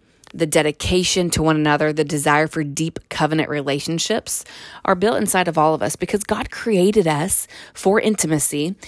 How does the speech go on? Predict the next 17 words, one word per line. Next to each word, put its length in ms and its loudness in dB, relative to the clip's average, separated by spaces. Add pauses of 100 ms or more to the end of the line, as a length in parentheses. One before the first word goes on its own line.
(220)
in 200 2
community. 580 0
We 160 4
were 120 4
literally 600 4
created 840 4 (360)
inside 420 2
of 60 -2
the 80 4
Trinity, 440 0
Father, 380 0
Son, 220 -2
and 80 -4
Holy 200 -2
Spirit. 320 -2
We 160 0
were 280 4